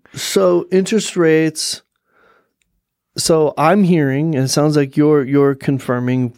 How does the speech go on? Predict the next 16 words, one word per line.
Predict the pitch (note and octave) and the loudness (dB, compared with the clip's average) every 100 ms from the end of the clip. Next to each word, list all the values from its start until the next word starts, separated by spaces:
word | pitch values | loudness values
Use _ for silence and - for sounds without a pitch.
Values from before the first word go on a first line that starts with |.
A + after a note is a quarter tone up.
| - | -4
what | C3+ A#2+ | 0 0
you're | C#3 C#3 C#3 | 2 2 0
seeing | - C#3+ C3 C3 C3 | -2 0 2 0 0
in, | A#2+ A#2+ | -2 -4
in, | - B2+ A#2+ A2 | -4 -4 -4 -4
in | B2+ B2 | -4 -2
the, | A#2+ A#2 | -2 -2
in | C3 B2+ | -2 -2
the | B2 | -2
financial | - C3+ C3 C3 C3 B2+ | -2 0 2 0 -2 -2
world | B2 B2 C3+ C#3+ - | 0 2 2 -2 0
is | C3+ B2 A#2+ | 2 2 0
the | C3+ A2+ | -2 0
interest | C#3 D#3 C#3+ | 0 -2 -2
rates | D3+ C#3 - | 0 0 0
should | D3+ D3 | -2 -2